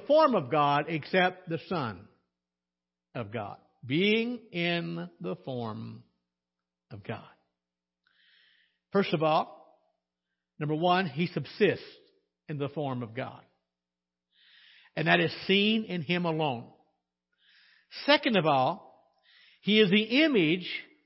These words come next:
of the invisible God.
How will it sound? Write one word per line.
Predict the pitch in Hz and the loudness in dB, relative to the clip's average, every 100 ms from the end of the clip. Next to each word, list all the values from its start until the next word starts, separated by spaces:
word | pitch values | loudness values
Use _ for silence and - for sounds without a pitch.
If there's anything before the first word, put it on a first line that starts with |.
| - | -4
of | 202 240 254 262 233 - | 4 8 8 6 0 -4
the | 202 220 | 0 4
invisible | 240 220 302 302 170 151 170 190 - - 175 | 4 2 0 0 0 0 2 0 -4 -14 0
God. | 208 180 117 | 4 4 2